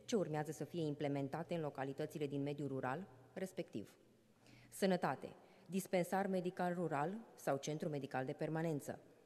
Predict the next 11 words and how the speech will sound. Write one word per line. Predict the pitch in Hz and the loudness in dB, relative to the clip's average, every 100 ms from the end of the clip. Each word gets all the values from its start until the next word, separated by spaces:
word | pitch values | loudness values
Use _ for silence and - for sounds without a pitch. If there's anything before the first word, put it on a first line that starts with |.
| - - | -20 -8
educație, | - 180 202 190 - - - - - - - - - | -2 -2 0 0 0 -6 -8 -10 -18 -20 -20 -20 -14
școli, | - - 160 190 220 - | -2 4 4 4 -2 -2
grădinițe, | 185 175 160 139 - 190 196 - - | 0 2 0 -4 -4 -6 -6 -12 -2
creșe, | 202 127 - - - - - - - - - | 0 2 -2 -8 -14 -18 -14 -16 -18 -12 -2
apă, | 143 147 | 0 2
canalizare, | 165 175 170 170 170 190 156 127 - - | 2 4 4 4 4 2 2 -2 -6 -6
energie | - 214 202 196 196 | 2 4 4 4 4
termică | - 208 214 196 202 | 4 4 4 4 2
și | 196 | 2
energie | 156 143 147 160 | 2 0 2 4
electrică, | 160 160 - 131 123 | 6 4 0 -4 -2